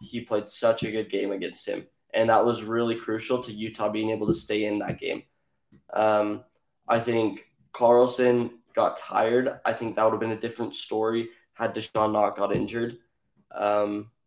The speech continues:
we needed, we needed Carlson's minutes, um, a lot that game, and he played well for the most part.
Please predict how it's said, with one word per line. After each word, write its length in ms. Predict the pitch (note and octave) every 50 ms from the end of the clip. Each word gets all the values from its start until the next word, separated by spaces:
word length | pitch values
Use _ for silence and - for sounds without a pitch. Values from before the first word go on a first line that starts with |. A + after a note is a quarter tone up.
| _ _
we 140 | A2+ A2+ A#2
needed, 500 | A2+ A2+ A2+ A2 A2+ A2+ A2+ A2 G#2+ - - - _ _ _ _ _ _
we 100 | - B2
needed 360 | A#2+ B2 A#2+ A#2+ A#2+ A#2+ A#2+
Carlson's 560 | - - A#2 A2 C#3 - - - A#2 A2+ A2 A2
minutes, 600 | A#2 A#2 A#2 A#2 A2+ - - - - - - _ -
um, 280 | G#2+ G#2+ G#2 G#2 G#2+
a 120 | A2 - A2
lot 400 | G#2+ G#2 G#2 G2+ G2+ A2 - F2+
that 200 | G#2 A2+ A2 -
game, 320 | A2+ A2+ A2+ A2+ A2+ A2+ - _ _ _ _ _ _ _ -
and 340 | G#2+ A2+ A2 G#2+ G#2 G#2 G2+
he 240 | - - - B2 A#2+
played 320 | B2 - C3 B2+ B2+ A#2+
well 280 | A#2 A2+ A2+ A#2 A#2+ A#2
for 120 | - A#2+
the 100 | A2+ A2
most 320 | A2 A2 A2+ A2 A2 -
part. 440 | - A#2+ A2+ A2+ A2 - - - -